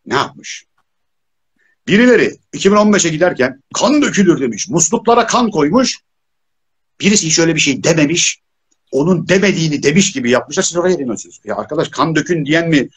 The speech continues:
e, barbardır, bunu dememiş olan mı? E, onlar zaten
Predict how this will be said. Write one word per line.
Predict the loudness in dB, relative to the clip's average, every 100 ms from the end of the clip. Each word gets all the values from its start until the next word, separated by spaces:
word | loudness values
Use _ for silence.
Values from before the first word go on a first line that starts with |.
| _ _
e, | -2 0
barbardır, | 2 2 2 2 2 0 _ -6
bunu | -2
dememiş | 2 0 0
olan | -6 -8
mı? | -14 _ _ _ -20 -4
E, | 0
onlar | 2 4 4
zaten | 4 2 2 -2